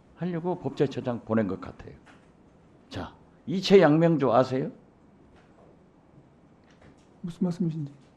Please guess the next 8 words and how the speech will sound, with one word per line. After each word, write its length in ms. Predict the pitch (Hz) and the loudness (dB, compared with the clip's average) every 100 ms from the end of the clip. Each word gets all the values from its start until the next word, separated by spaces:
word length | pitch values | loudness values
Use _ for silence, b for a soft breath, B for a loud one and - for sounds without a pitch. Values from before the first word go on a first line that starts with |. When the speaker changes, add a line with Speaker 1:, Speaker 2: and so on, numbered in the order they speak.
| _ _ _ - - | _ _ _ -20 -4
Speaker 1:
이태원, 600 | 127 196 139 165 95 - - _ _ _ _ _ _ _ _ _ _ _ | 0 0 4 4 4 -2 -14 _ _ _ _ _ _ _ _ _ _ _
최상병, 680 | - 175 156 175 139 - - - _ _ _ _ _ - - | -6 -2 0 0 0 -4 -8 -16 _ _ _ _ _ -18 0
양평 320 | 127 139 160 | 0 2 0
고속도로, 640 | 131 143 143 - 120 - - - - - - - - | 0 0 -2 -2 -6 -6 -14 -20 -20 -20 -20 -16 0
명품 480 | 127 151 151 131 | 2 2 0 2
백, 300 | 151 131 - - _ _ _ _ | 2 2 0 -14 _ _ _ _
주가 300 | - - 147 | -18 -2 0
조작. 380 | 117 110 92 - | 0 -4 -6 -6